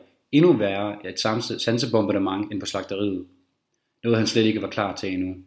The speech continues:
Hvis nu ellers bare den skide psykolog ville hive hovedet ud af røven på sig selv og få ham godkendt til udsendelse igen.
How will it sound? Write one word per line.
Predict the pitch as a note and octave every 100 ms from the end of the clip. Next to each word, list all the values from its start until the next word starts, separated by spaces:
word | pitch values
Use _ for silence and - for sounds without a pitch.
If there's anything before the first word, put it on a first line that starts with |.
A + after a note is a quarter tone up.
| _ _ _ _ _ _ _ _ _ _ _ _ _ _ _ _ _ _ _ -
Hvis | A#2
nu | C3+
ellers | A#2+ A2+
bare | A2 A2+
den | A2+
skide | A2 - A2+ A2+
psykolog | - G#2 G#2 A2 G#2
ville | G#2 F#2+
hive | G2 F#2
hovedet | G2 A2+ A2
ud |
af | G2+
røven | A2 A#2
på | A2+
sig | F#2+ -
selv | A#2+ A#2+ - - _
og | -
få | A2
ham | G2
godkendt | A2+ A2+ A2 G#2
til | A2
udsendelse | G#2+ - G2+ F#2+ F#2+
igen. | F#2 G#2